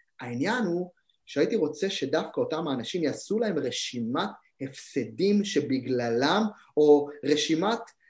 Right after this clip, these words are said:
רווחים שעדיין לא קורים ומתרחשים בחיים שלהם בגלל שהם עד הגדר. מה אני מתכוון? הייתי רוצה שתרשמו מה אתם מפסידים מזה שאתם משחקים כדי לא להפסיד, אוקיי? ובמילים אחרות, מה אני מפסיד מזה? אה,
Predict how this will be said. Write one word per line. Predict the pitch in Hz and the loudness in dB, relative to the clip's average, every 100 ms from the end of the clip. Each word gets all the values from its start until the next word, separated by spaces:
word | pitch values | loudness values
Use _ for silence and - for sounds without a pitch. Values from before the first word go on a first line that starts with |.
| - | 4
רווחים | 156 160 160 262 269 | 6 6 4 4 4
שעדיין | 262 165 147 180 214 190 | 4 2 4 2 2 4
לא | 185 | 2
קורים | - 185 156 185 190 | 4 4 6 4 2
ומתרחשים | 156 147 147 - - - 190 | 0 0 -2 -8 -10 -4 -2
בחיים | 160 - 151 185 | -2 -2 -2 -2
שלהם | - 202 190 | -2 -2 0
בגלל | 139 156 156 | 2 2 2
שהם | 165 139 | 2 0
עד | 123 | 0
הגדר. | 120 120 117 117 104 - _ _ - | -4 -4 -2 -2 -4 -10 _ _ -10
מה | 113 135 | -4 0
אני | 151 | 0
מתכוון? | 135 - 110 123 147 - _ - | 0 -2 -4 -4 -4 -8 _ -2
הייתי | 196 247 | 0 0
רוצה | 262 | -4
שתרשמו | 240 202 151 - 151 202 254 - - _ | -2 0 0 2 4 4 2 -4 -16 _
מה | 151 262 269 | -4 -2 -2
אתם | 220 180 | -2 -2
מפסידים | 151 - 147 135 151 139 143 135 | -6 -4 -2 0 2 0 -2 -6
מזה | 127 113 127 123 123 - | -10 -6 -2 -2 -2 -10
שאתם | - 117 127 | -12 -10 -8
משחקים | - - - 135 | -10 -12 -4 -4
כדי | 135 117 | -2 -2
לא | 113 | -2
להפסיד, | 110 104 - 107 - _ _ _ _ - | -2 -6 -8 -8 -8 _ _ _ _ -10
אוקיי? | 117 202 233 185 | -2 2 2 2
ובמילים | 147 160 185 208 | -2 0 2 2
אחרות, | 202 190 180 185 | 2 0 -2 0
מה | 185 | 0
אני | 196 | 0
מפסיד | - - 147 | -2 -2 0
מזה? | 143 127 147 147 _ _ _ | 0 0 0 -2 _ _ _
אה, | - | -10